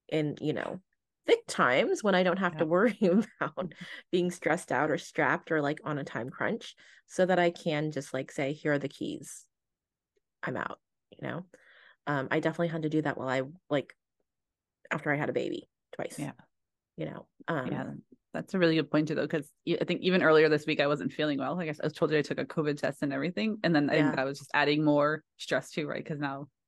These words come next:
Speaker 2: I don't have any processes in place, and who's
Speaker 1: Yeah.
Speaker 2: gonna, you
Speaker 1: 'Cause
Speaker 2: know?
Speaker 1: you're like, "If somebody calls me,
Speaker 2: Yeah.
Speaker 1: I'm gonna have to answer the phone and not know
Speaker 2: <laughs>
Speaker 1: what to do." Whereas if you
Speaker 2: Yeah.
Speaker 1: have a process, you could buy yourself, like, one or two days or
Speaker 2: Yeah.
Speaker 1: whatever,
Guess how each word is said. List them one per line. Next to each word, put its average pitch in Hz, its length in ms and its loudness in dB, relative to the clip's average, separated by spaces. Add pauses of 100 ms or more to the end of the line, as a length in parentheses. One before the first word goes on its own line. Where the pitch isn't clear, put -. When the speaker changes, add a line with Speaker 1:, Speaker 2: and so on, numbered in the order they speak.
(400)
Speaker 2:
I 139 100 -6
don't 123 100 -6
have 139 140 -4
any 139 100 -4
processes 165 560 -4
in 151 120 0
place, 147 420 -4
and 147 260 -8 (200)
who's 156 200 -2
Speaker 1:
Yeah. 240 180 0
Speaker 2:
gonna, 151 160 -6 (720)
you 285 120 4
Speaker 1:
'Cause 214 60 6
Speaker 2:
know? - 20 4
Speaker 1:
you're 233 120 6
like, 226 300 4
"If 226 120 6
somebody 247 260 4
calls 226 360 4
me, 185 420 2
Speaker 2:
Yeah. 175 400 4
Speaker 1:
I'm 220 120 4
gonna 214 200 8
have - 140 2
to - 80 0
answer 208 180 -2
the 190 100 2
phone 233 240 4
and 196 80 0
not 185 160 2
know 185 80 0
Speaker 2:
<laughs> - 20 2
Speaker 1:
what 170 120 0
to 180 60 -16
do." 190 320 0
Whereas 170 320 2
if 180 100 -2
you - 60 -2
Speaker 2:
Yeah. - 40 -2
Speaker 1:
have 175 120 -2
a 156 60 -8
process, 190 500 0
you 180 100 -4
could 180 200 -2
buy 156 160 4
yourself, 165 440 0
like, 147 180 -2
one 147 140 0
or 143 60 0
two 143 160 -8
days 139 280 2
or 131 120 2
Speaker 2:
Yeah. 139 220 4
Speaker 1:
whatever, 139 260 -2